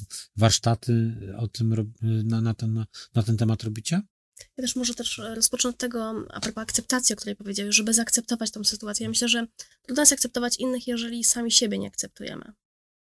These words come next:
Speaker 2: Myślę, że
Speaker 1: Wracamy
Speaker 2: to jest,
Speaker 1: do, do,
Speaker 2: że
Speaker 1: do
Speaker 2: to
Speaker 1: tego, co
Speaker 2: jest,
Speaker 1: powiedziałaś
Speaker 2: e,
Speaker 1: już tu. Faktycznie ja tego nie, nie, nie wyostrzyłem,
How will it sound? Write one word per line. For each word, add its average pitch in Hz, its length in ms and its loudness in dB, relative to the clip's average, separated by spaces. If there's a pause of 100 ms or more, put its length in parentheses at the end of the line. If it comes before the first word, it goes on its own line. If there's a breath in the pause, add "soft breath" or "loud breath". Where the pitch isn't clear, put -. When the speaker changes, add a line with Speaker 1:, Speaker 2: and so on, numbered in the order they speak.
(360)
Speaker 2:
Myślę, 113 160 4
że - 60 4
Speaker 1:
Wracamy 131 280 8
Speaker 2:
to 117 80 4
jest, 117 120 4
Speaker 1:
do, 113 160 -2
do, 110 180 4
Speaker 2:
że 117 80 6
Speaker 1:
do 110 40 2
Speaker 2:
to 120 80 4
Speaker 1:
tego, 117 160 6
co - 60 8
Speaker 2:
jest, 113 140 6
Speaker 1:
powiedziałaś 113 440 8
Speaker 2:
e, - 20 -6
Speaker 1:
już - 140 -6
tu. 107 200 0 (360 soft breath)
Faktycznie 117 440 4
ja 113 100 6
tego 110 240 0
nie, 110 440 2 (360)
nie, 113 220 4 (160)
nie 110 300 2
wyostrzyłem, 110 680 4